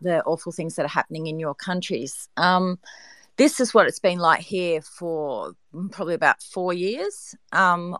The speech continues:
all of the things that are being proposed overseas, like conversion laws, um, decriminalising prostitution,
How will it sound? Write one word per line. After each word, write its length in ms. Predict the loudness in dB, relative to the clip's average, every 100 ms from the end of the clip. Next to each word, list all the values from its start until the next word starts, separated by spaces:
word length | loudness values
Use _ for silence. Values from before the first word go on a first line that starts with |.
| -2
all 180 | 0 0
of 100 | -2
the 100 | -8
things 440 | -6 -6 -6 0
that 220 | 2 2 0
are 80 |
being 180 | -2 -4
proposed 540 | -6 -8 -2 0 0 -2
overseas, 560 | -2 -4 -2 -2 0
like 180 | -2 -2
conversion 640 | -8 -2 0 0 -4 -4
laws, 480 | -2 0 0 -2 -8 -2
um, 420 | 0 0 -4 -12 -14 -16 -16 -8 -6
decriminalising 680 | -2 -2 2 4 4 0
prostitution, 1120 | -6 -8 -8 -6 -2 -2 -2 -2 -2 -4 -8